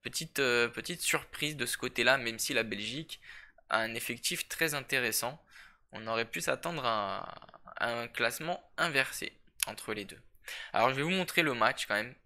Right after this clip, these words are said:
entre les États-Unis et l'Argentine. Parce que ça, ça m'avait, euh, vraiment étonné aussi. Cinq buts à un.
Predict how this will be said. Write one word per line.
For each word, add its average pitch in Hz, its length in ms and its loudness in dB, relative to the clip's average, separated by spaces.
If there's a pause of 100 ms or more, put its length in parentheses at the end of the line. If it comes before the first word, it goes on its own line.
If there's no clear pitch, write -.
entre 107 280 -8
les 107 160 -6
États-Unis 131 440 -2
et 135 40 2
l'Argentine. 113 600 -4 (840)
Parce - 160 -6
que 110 120 -4
ça, 151 140 -2
ça 123 140 -2
m'avait, 101 340 2
euh, 82 140 -4 (560)
vraiment 160 360 -4
étonné 127 520 -4
aussi. - 260 -10 (1700)
Cinq 156 440 2
buts 143 260 2
à 120 300 6
un. 160 80 -6